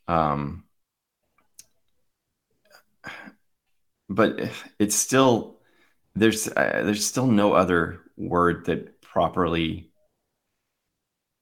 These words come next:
<sighs> I don't know, that,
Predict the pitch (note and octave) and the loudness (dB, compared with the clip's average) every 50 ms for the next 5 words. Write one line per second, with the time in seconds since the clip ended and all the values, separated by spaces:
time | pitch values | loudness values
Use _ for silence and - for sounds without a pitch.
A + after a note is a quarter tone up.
0 | _ _ _ _ _ _ _ _ _ _ _ _ _ _ _ - - - - - | _ _ _ _ _ _ _ _ _ _ _ _ _ _ _ -18 -16 -14 -14 -14
1 | - - - - - - _ _ _ _ _ _ _ - - F#2 F#2 F2+ E2 D2+ | -14 -16 -16 -20 -20 -20 _ _ _ _ _ _ _ -14 -10 -6 -4 -4 -4 -4
2 | C2+ B1 - - - F2+ D2 - F2 F#2 - - | -4 -6 -8 -4 -2 -2 -2 -2 -4 -6 -8 -10